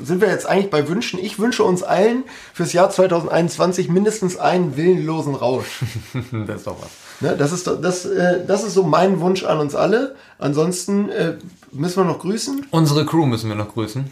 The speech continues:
Speaker 1: Ja, liebe Grüße an unsere Crew. Und, äh, eine dicke Umarmung an Daniel und Hauke. Vielen Dank für die Einladung.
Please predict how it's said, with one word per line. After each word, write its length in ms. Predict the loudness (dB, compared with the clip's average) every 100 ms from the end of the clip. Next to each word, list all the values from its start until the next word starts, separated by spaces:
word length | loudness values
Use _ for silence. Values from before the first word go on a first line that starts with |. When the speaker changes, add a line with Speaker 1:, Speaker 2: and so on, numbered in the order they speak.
| -6
Speaker 1:
Ja, 220 | 0 2 2
liebe 280 | 0 0
Grüße 260 | 0 0 2
an 80 | 2
unsere 280 | 2 0 -4
Crew. 340 | -2 -2 -4 -8 -20 _ -16 -14 -2
Und, 300 | 2 2 2
äh, 280 | 2 2 0 -6 -8
eine 160 | -8 -2
dicke 260 | 0 4
Umarmung 440 | 2 4 4 4 2
an 160 | 0
Daniel 280 | 0 2 2
und 160 | 0 0
Hauke. 380 | 0 0 0 0
Vielen 220 | 0 0
Dank 180 | -2 -2
für 60 | 0
die 80 | 0
Einladung. 580 | 2 2 2 2 0